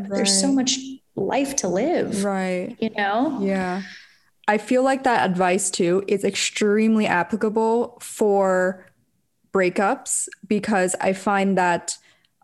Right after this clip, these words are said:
Speaker 2: a lot of times, and, and I went through this myself when I was in my early <laughs> twenties in college, where, um,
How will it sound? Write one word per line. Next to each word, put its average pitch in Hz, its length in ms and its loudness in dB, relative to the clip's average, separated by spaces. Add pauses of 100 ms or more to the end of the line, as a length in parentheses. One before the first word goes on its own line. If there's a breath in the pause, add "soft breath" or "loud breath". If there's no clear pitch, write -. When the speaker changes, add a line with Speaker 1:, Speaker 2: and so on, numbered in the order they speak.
Speaker 2:
a 202 60 4
lot 202 280 4
of 214 100 2
times, 196 640 0
and, - 200 0
and 226 100 2
I 190 140 4
went 190 240 2
through 208 120 0
this 214 200 0
myself 247 420 0
when 190 100 0
I 170 120 2
was 175 160 0
in 185 100 0
my 170 300 0
early 180 260 2
<laughs> 185 100 -6
twenties 226 320 2
in 208 120 2
college, 226 560 2
where, 202 360 2 (400 loud breath)
um, 190 460 2